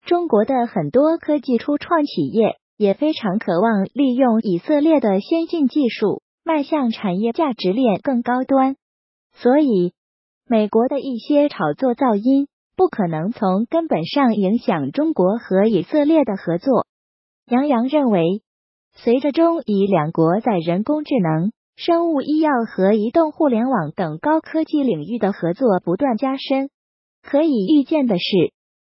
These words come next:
来自西方政客和媒体的类似担忧还会不断涌现。但是，中以两国在相关领域的合作具有很高的粘合度和互补性，任何外部因素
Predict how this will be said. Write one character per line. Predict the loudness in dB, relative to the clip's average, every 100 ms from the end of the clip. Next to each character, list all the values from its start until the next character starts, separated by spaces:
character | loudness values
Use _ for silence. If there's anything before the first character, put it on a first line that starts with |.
| _ -4
来 | -2 0
自 | 0
西 | 0 0
方 | 0 -2 0
政 | 0 -2
客 | 0 0 0
和 | 0 -2
媒 | 0 -2
体 | -4 -2
的 | 0
类 | 0 -4
似 | -4 -4
担 | -2 -2 2
忧 | 2 2 0 _ _
还 | -2 -2
会 | 2 2 2
不 | 0 -2
断 | 0 0
涌 | 0 -2
现。 | -4 -2 -2 -6 _ _ _ _ _
但 | 0 2 0
是， | 0 0 -2 _ _ _ _ _
中 | 0 0 2
以 | 2
两 | 2 0
国 | 0 2 2
在 | 0 -2 -2
相 | -2 -6 -2
关 | -2
领 | -2 -4 -4
域 | -6
的 | -4
合 | -4 -2 -2
作 | 0 -2 -2 _ _
具 | 2 4
有 | 4 2 -2
很 | -6 -4
高 | -4
的 | 0 0 0
粘 | -2 -2
合 | 0 -2
度 | 2 2 2
和 | 0 -4
互 | -2 -2
补 | 0 -2
性， | -2 -2 -2 -4 _ _ _ _ _
任 | 0 0
何 | -2 -4 0
外 | 0 0
部 | -2
因 | -2 -4
素 | -4 -2 -2